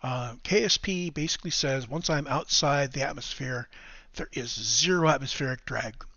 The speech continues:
You know, it will even simulate us on rails. It will say, "Oh, you're on a Kepler in orbit." We know the body at the center of the sphere of influence,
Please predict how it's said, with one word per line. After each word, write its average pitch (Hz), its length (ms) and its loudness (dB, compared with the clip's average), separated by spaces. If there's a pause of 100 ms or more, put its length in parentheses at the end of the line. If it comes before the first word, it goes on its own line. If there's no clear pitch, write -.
(120)
You 131 80 -6
know, 117 80 -4
it 143 260 -6
will 151 140 -8
even 156 240 -2
simulate 156 420 2
us 139 140 0
on 135 360 0
rails. 127 360 2
It - 80 -10
will 123 60 -6
say, 127 240 -2
"Oh, 208 320 4 (320)
you're 143 160 4
on 143 120 8
a 143 40 2
Kepler 160 420 4
in 143 100 0
orbit." 190 440 6 (640)
We 135 140 -2
know 131 480 2 (640)
the 120 280 -4
body 160 440 4
at 151 80 -6
the - 80 -4
center - 280 4
of 127 60 -2
the 113 60 -6
sphere 107 280 -2
of 110 80 -8
influence, 185 720 0